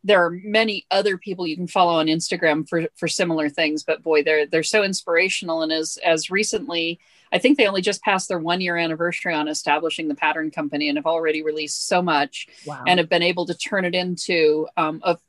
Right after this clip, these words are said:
Speaker 1: a full-time gig, which is amazing and goes to show you, at least in part, how much demand there really is for patterns that are size inclusive up through at least a seventy inch hip and, and preferably higher.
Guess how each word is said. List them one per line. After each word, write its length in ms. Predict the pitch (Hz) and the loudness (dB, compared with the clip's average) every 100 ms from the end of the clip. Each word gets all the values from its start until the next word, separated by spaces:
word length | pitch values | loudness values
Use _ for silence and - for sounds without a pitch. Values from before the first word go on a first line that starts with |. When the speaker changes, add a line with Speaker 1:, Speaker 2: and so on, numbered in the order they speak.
| - | -4
Speaker 1:
a 80 | 175 | -2
full-time 560 | - 196 - 214 208 | -2 -4 0 0 0
gig, 420 | 190 269 - 262 - - _ _ | 0 0 -2 -8 -14 -20 _ _
which 220 | 202 185 202 | -2 0 0
is 320 | 190 185 - 208 | 0 -2 0 2
amazing 640 | 208 220 233 170 147 151 | 4 2 2 2 2 0
and 340 | 165 165 160 | 0 0 0
goes 240 | 180 180 - | 2 0 0
to 100 | 180 | -4
show 180 | - 180 | 0 2
you, 340 | 170 175 165 | 2 0 0
at 140 | 180 - | -2 -4
least 220 | 185 - | -6 -4
in 140 | 175 175 | -6 -2
part, 400 | - 226 185 - | 2 2 2 -4
how 180 | - 196 | -6 -4
much 220 | 185 - | -4 -4
demand 280 | 190 190 190 | -4 -4 -4
there 100 | 185 | -4
really 240 | 190 180 | -4 -2
is 580 | - 214 196 151 - - _ - - _ | 0 2 2 0 -4 -8 _ -20 -20 _
for 160 | - 185 | 0 0
patterns 800 | - 170 208 175 139 156 - - | 4 4 4 2 -2 -2 -6 -2
that 120 | 175 | 0
are 60 | 170 | 0
size 320 | - 165 165 | 2 2 0
inclusive 540 | 165 - 196 190 175 | -4 -4 -6 -4 -2
up 180 | 160 156 | -2 -2
through 480 | - 196 185 170 160 - | -6 -6 -2 -2 -2 0
at 220 | 165 - | 0 0
least 440 | 175 185 202 - 208 | -4 -4 -4 -6 -6
a 60 | |
seventy 480 | 185 175 175 160 156 | -2 0 0 0 0
inch 200 | 160 - | 0 0
hip 240 | 214 160 - _ _ _ _ - | 2 2 -2 _ _ _ _ -2
and, 280 | 185 190 185 - | 0 0 -6 2
and 320 | 220 214 - | 2 2 -2
preferably 500 | - 240 - 254 208 | 0 2 0 -2 0
higher. 500 | 214 214 330 - - | 0 -2 -2 -6 -10